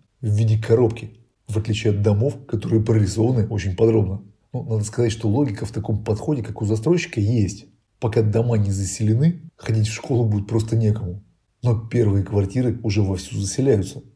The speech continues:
а школу с детским садом даже не начали строить. И очевидно, что первые, кто заселился,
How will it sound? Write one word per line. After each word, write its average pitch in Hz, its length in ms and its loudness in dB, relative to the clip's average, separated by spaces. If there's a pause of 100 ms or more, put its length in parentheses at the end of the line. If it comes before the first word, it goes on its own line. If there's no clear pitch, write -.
(160)
а - 100 -4
школу 113 320 0
с 104 60 4
детским 107 280 -2
садом 117 320 0
даже 101 240 2
не 113 60 0
начали 107 320 2
строить. 107 440 0 (380)
И 117 100 2
очевидно, 113 480 2
что 107 200 0
первые, 101 420 2
кто 101 140 -2
заселился, 101 640 -2